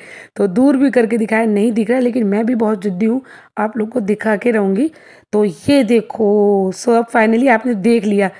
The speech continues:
है ना? तो ये गर्म पानी है जो अभी मैं पी रही हूँ, ठीक है, चाय भी चढ़ा दी है। So अभी क्या है ना कि मुझे बनाना है ब्रेकफास्ट, ठीक है, लेकिन आज हो गई है थोड़ी लेट, तो मैं सोच रही हूँ क्यों ना कुछ ऐसा बनाए जो फटाफट से बन जाए,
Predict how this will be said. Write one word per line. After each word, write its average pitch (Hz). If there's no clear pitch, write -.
है 233
ना? 285
तो 226
ये 226
गर्म 196
पानी 220
है 294
जो 226
अभी 220
मैं 214
पी 214
रही 214
हूँ, 240
ठीक 262
है, 254
चाय 226
भी 247
चढ़ा 240
दी 233
है। 330
So 294
अभी 262
क्या 285
है 247
ना 247
कि 302
मुझे 240
बनाना 233
है 269
ब्रेकफास्ट, 202
ठीक 233
है, 311
लेकिन 233
आज 226
हो 247
गई 254
है 262
थोड़ी 226
लेट, 208
तो 285
मैं 220
सोच 269
रही 269
हूँ 269
क्यों 262
ना 277
कुछ 285
ऐसा 226
बनाए 240
जो 320
फटाफट 254
से 254
बन 202
जाए, 190